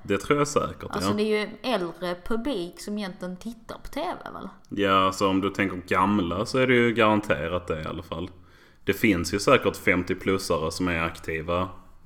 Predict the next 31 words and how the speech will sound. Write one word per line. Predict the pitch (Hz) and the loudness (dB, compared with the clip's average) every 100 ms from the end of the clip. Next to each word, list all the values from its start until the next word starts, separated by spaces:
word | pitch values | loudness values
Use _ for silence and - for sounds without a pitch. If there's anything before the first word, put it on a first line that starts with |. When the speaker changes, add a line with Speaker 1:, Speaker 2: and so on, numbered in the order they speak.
| - | 0
Speaker 1:
på | 123 | 6
YouTube. | 123 90 87 85 98 104 - | 6 6 2 -2 -2 -4 -8
Speaker 2:
Ja. | 202 190 185 | -10 -10 -6
Speaker 1:
Alltså, | 95 - 95 90 - - - - - | -4 0 0 0 -4 -14 -16 -18 -4
både | - 98 87 | 6 6 6
som | 85 | -2
producenter | - 98 107 131 101 101 95 | -2 -2 2 2 4 4 2
och | 98 | 2
konsumenter, | 107 87 - 95 82 82 80 | 0 0 2 0 0 -4 -6
men... | 85 90 92 - - - | -2 0 0 -4 -18 -8
Jag | - 90 | -6 0
tror | 101 | 2
det | 92 | 4
är | |
väldigt | 92 90 92 92 | 4 2 0 2
ovanligt. | 104 78 78 85 92 - - | 2 0 -4 -2 -4 -4 -6
Eller | 101 98 101 | 0 2 6
i | 101 | 6
alla | 95 | 6
fall | 90 104 | 4 4
relativt | 95 87 85 - 90 87 | 4 4 2 2 0 0
till | 90 85 85 87 - - | -2 -2 -2 -8 -16 -20
folk | - - 90 90 | -6 0 0 0
i | 92 | 2
vår | 107 98 92 | 6 6 6
ålder | 92 85 92 90 | 2 2 2 2
eller | 85 95 | 2 0
ännu | 95 90 85 | 0 0 0
yngre, | 85 76 82 82 | -2 -4 -8 -8
liksom. | 82 - 90 | -8 -6 -6
Speaker 2:
Mm. | 87 | -8